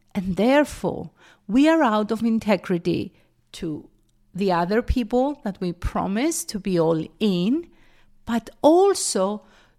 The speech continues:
to ourselves as well. And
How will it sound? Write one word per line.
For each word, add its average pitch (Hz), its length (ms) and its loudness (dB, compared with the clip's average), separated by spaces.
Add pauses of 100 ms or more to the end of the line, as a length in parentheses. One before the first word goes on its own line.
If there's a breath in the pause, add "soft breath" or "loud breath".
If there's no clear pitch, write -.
to 240 200 0
ourselves 202 1000 0 (140)
as 202 360 -4
well. 175 380 -4 (560)
And 269 680 2